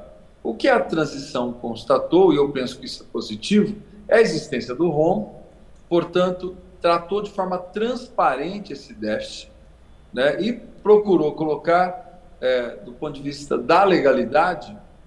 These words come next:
esse déficit pra dentro do gasto de dois mil e vinte e três. Por quê? Pra que não houvesse descontinuidade de programas importantes, como o, as transferências de renda,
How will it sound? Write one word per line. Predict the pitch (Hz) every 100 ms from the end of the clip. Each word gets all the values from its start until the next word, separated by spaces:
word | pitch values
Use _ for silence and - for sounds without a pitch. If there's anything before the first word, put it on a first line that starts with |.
| - -
esse | 143 151 208
déficit | 185 165 151 160 - - - - - - - - - -
pra | 180 202
dentro | 170 156 - 208
do | 208 208
gasto | 156 151 156 185
de | 202
dois | 208 175
mil | 190
e |
vinte | 208 -
e | -
três. | 247 247 - -
Por | - 226 220
quê? | 156
Pra | - 180
que | 180 226
não | 214 202 240 269
houvesse | 214 - 175 214 - 180 -
descontinuidade | 240 - - 233 - 185 147 151 180 -
de | -
programas | - 233 220 160 214 269 202 -
importantes, | 160 - 131 - 107 107 - - -
como | 139 165 208 - - - - - _
o, | 131 131 -
as | 139 139
transferências | 156 151 151 139 135 127
de | 156
renda, | 208 202 175 156 147 143